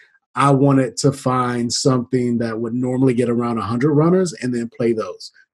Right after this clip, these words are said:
Like I said, a one oh nine ten K, which they don't offer many of. But they do offer a decent number of thirty-three dollar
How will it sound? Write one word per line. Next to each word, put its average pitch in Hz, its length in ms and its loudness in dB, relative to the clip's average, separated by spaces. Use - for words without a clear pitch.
Like 110 160 -2
I 117 60 0
said, 110 280 4
a 117 80 -2
one 113 200 -2
oh 113 80 -2
nine 110 240 -2
ten 151 220 0
K, 98 300 -4
which 127 360 0
they 123 80 4
don't 127 160 2
offer 117 280 -4
many 107 300 -2
of. 82 180 -14
But 135 100 2
they 131 100 2
do 151 200 2
offer 143 340 2
a 120 60 -4
decent 131 300 0
number 120 340 0
of 107 140 -8
thirty-three 135 460 2
dollar 117 320 -2